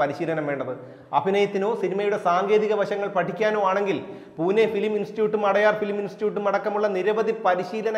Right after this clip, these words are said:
കേന്ദ്രങ്ങളുണ്ട് ഇന്ത്യയിൽ. അവിടെയൊക്കെ പോയി പഠിച്ചാൽ പോരെ? അതിനായി ഇനിയും പണം മുടക്കി സർക്കാർ ഇത്തരം പരിശീലന കേന്ദ്രങ്ങൾ തുടങ്ങുന്നത് എന്തിനാണ്?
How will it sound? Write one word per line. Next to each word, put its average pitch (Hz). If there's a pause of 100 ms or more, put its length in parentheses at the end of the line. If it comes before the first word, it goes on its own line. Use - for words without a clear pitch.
(120)
കേന്ദ്രങ്ങളുണ്ട് 220
ഇന്ത്യയിൽ. 208 (600)
അവിടെയൊക്കെ 254
പോയി 254
പഠിച്ചാൽ 233
പോരെ? 233 (320)
അതിനായി 233 (120)
ഇനിയും 247
പണം 226
മുടക്കി 226
സർക്കാർ 233 (120)
ഇത്തരം 220
പരിശീലന 233
കേന്ദ്രങ്ങൾ 226
തുടങ്ങുന്നത് 226
എന്തിനാണ്? 226